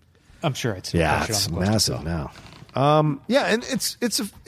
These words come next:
Speaker 2: I think Isabella Rossellini's in this thing too.
Speaker 1: Yeah,
Speaker 2: And
Speaker 1: uh, Minnie Driver.
Speaker 2: Minnie Driver, right, right.
Speaker 1: Uh, oh, uh, Mark Anthony.
Speaker 2: Yes.
Speaker 1: He's like a busboy that maybe says two words.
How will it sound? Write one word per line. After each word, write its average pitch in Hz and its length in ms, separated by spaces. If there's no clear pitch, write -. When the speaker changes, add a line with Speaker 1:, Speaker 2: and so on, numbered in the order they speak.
Speaker 2:
I 220 60
think 277 140
Isabella 196 340
Rossellini's 196 540
in 226 100
this 226 160
thing 220 300
too. 214 480
Speaker 1:
Yeah, 175 240
Speaker 2:
And 156 560
Speaker 1:
uh, 156 60
Minnie 165 180
Driver. 165 560
Speaker 2:
Minnie 131 160
Driver, 160 380
right, 156 320
right. 147 240
Speaker 1:
Uh, 107 1300
oh, 214 360
uh, 120 460
Mark 151 300
Anthony. 160 400
Speaker 2:
Yes. - 680
Speaker 1:
He's 107 120
like 131 120
a 127 40
busboy 139 520
that 110 200
maybe 131 260
says 127 220
two 147 200
words. 131 440